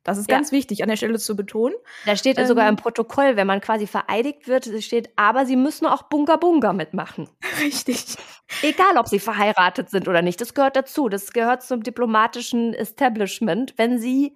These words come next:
Speaker 2: verhandeln wollen, müssen sie mit den großen Hunden, äh, pissen gehen und Zigarre rauchen und Bunga Bunga machen.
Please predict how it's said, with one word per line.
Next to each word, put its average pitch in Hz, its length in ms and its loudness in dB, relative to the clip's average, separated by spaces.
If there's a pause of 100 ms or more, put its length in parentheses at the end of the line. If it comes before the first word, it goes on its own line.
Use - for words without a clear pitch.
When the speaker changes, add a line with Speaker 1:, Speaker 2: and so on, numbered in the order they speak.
(120)
Speaker 2:
verhandeln 262 560 2
wollen, 262 360 4
müssen 254 360 0
sie 240 120 -2
mit 220 220 -2
den 226 120 -2
großen 208 420 -6
Hunden, 208 400 -4 (720)
äh, - 80 -4
pissen 208 320 -2
gehen 196 220 -4
und 180 240 -8 (100)
Zigarre 208 340 -4
rauchen 190 220 0
und 208 140 -6
Bunga 226 220 -2
Bunga 208 280 2
machen. - 300 -12